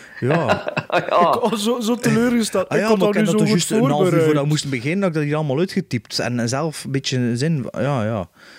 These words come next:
Speaker 1: Eh, ik kan
Speaker 2: Allee,
Speaker 1: niet
Speaker 2: ja.
Speaker 1: staan. Ja, moet ik het ook, moet
Speaker 2: Pak
Speaker 1: ik het
Speaker 2: maar over.
Speaker 1: vertellen?
Speaker 2: Ah, dat
Speaker 1: Ja,
Speaker 2: zal
Speaker 1: en,
Speaker 2: wel
Speaker 1: en,
Speaker 2: zijn, nou ja.
Speaker 1: ja, je moet, <laughs> ja, maar je moet dat zeggen, hè, Bart, je moet nog de synopsis vertellen. Ja, ik, ik zie hier staan, Sven moet eerst een uitleg doen en dan eronder stond een synopsis.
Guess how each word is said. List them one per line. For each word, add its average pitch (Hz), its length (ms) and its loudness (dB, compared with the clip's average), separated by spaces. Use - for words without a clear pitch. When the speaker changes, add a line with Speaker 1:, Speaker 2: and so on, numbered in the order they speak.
Speaker 1:
Eh, 123 220 0
ik 117 120 -2
kan - 100 -2
Speaker 2:
Allee, 123 140 4
Speaker 1:
niet 165 80 4
Speaker 2:
ja. 196 40 2
Speaker 1:
staan. - 400 -4
Ja, 151 80 0
moet 165 140 2
ik 240 100 -2
het - 100 -6
ook, 269 100 0
moet 220 100 2
Speaker 2:
Pak - 100 0
Speaker 1:
ik - 80 -6
het 147 100 2
Speaker 2:
maar 135 100 4
over. 196 120 4
Speaker 1:
vertellen? 311 280 0
Speaker 2:
Ah, - 60 -12
dat 120 340 0
Speaker 1:
Ja, 120 60 -4
Speaker 2:
zal 85 120 0
Speaker 1:
en, 95 80 0
Speaker 2:
wel 117 80 4
Speaker 1:
en, 127 60 0
Speaker 2:
zijn, 190 280 0
nou 113 160 2
ja. 160 120 2
Speaker 1:
ja, 117 440 -4
je 107 80 0
moet, 151 300 0
<laughs> - 140 -6
ja, - 100 -10
maar 95 200 -4
je 180 60 -2
moet 170 120 -2
dat 131 140 -4
zeggen, 170 220 -2
hè, 165 80 0
Bart, 135 280 -4
je 151 60 0
moet 143 80 2
nog 131 100 0
de 123 100 -4
synopsis 123 500 -4
vertellen. 90 460 -4
Ja, 101 200 -2
ik, 85 120 -8
ik - 440 -12
zie 135 160 -2
hier 107 100 2
staan, 120 320 -4
Sven 123 240 -2
moet 123 160 -2
eerst 135 200 -2
een 110 120 -2
uitleg 135 320 -2
doen 143 160 -2
en 120 80 -2
dan 117 380 -4
eronder 117 280 -2
stond 90 220 -4
een 90 120 -6
synopsis. - 640 -10